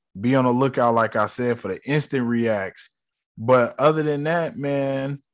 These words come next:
please follow at the K C Network seven zero two on Instagram and Twitter, and follow your boy, subscribe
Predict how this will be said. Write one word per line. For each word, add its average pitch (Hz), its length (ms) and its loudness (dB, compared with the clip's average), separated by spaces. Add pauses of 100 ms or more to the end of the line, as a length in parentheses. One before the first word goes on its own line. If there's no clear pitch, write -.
(420)
please 156 360 0
follow 147 440 2
at 139 100 0
the 131 80 -10
K 143 240 -4
C 135 160 -6
Network 135 480 -4
seven 135 320 -4
zero 131 320 -6
two 147 420 -6
on 135 340 0
Instagram 135 840 -6 (100)
and 151 320 -4
Twitter, 143 580 0 (480)
and 143 240 2
follow 151 520 6
your 147 200 4
boy, 143 560 2
subscribe 135 840 2